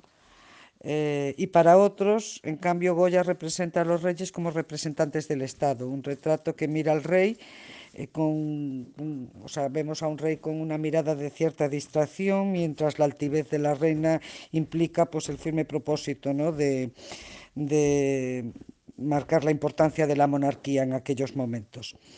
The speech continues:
Eh, José Manuel López Vázquez, en esa línea interpretativa, afirma que el cuadro es un espejo donde el rey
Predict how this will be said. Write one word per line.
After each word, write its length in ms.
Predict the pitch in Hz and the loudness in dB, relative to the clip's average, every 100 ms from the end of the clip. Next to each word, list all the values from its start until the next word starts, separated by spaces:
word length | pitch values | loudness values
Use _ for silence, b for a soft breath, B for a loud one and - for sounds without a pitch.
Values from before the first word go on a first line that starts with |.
| B B B B - | B B B B 0
Eh, 180 | 170 160 | 2 4
José 220 | 175 170 | 2 2
Manuel 320 | 170 175 180 | 4 6 6
López 300 | 175 175 170 | 6 4 4
Vázquez, 640 | 196 220 - 220 254 247 | 6 6 4 0 0 -2
en 140 | 233 160 | -4 -2
esa 220 | 156 160 | 0 0
línea 240 | 160 165 | 2 0
interpretativa, 1160 | 156 165 160 156 170 - 139 _ 185 190 185 196 | 0 0 0 -2 -4 -4 -16 _ -4 0 4 4
afirma 600 | 185 196 180 180 185 185 | 2 -2 -2 2 2 2
que 120 | 170 | 0
el 120 | 151 | -2
cuadro 500 | - 175 175 170 180 | 2 4 6 4 0
es 300 | 185 - - | 0 -4 -6
un 160 | 175 165 | -2 0
espejo 720 | 156 - 185 170 123 156 170 | -2 2 2 2 0 -4 -4
donde 440 | 151 151 147 135 | -4 -4 -2 -2
el 160 | 143 135 | -4 -4
rey 380 | 143 185 180 | 2 4 4